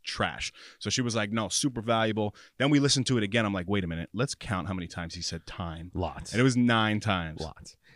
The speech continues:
Speaker 2: I'm working on my, uh, my delivery and my dictation and
Speaker 1: Okay.
Speaker 2: synonyms. I'm trying to be more polished, not fake, because there's some level, but I say "gonna" all the time. I say things that aren't very professional
Speaker 1: Yep.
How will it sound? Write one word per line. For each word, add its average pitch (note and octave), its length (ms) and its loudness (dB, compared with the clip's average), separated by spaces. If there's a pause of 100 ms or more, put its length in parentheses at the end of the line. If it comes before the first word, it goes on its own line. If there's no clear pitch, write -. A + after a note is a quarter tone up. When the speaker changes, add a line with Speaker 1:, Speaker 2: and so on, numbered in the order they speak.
(240)
Speaker 2:
I'm C#3+ 140 8
working D3 360 8
on B2 160 10
my, G#2+ 460 4
uh, F2+ 260 2 (100)
my G2+ 200 2
delivery A#2 580 8
and A2 80 6
my F#2+ 140 6
dictation G#2 880 4 (240)
and G2+ 120 0
Speaker 1:
Okay. F2+ 120 2
Speaker 2:
synonyms. G#2+ 520 4 (280)
I'm C3+ 140 4
trying E3 200 6
to D3 80 4
be C3 100 4
more B2 220 4
polished, - 560 -2
not E3+ 240 4
fake, A2+ 480 4 (380)
because A2+ 260 4
there's G#2+ 160 2
some B2 240 2
level, G2 220 4
but G#2 120 4
I G#2+ 120 2
say A2+ 200 2
"gonna" G#2+ 520 4 (180)
all A2+ 160 6
the A2+ 100 2
time. A#2 440 2 (340)
I B2 60 2
say B2+ 180 6
things A#2 320 0
that G#2+ 240 6
aren't G#2 240 0
very G2+ 380 6
professional - 760 -2
Speaker 1:
Yep. G#2 180 0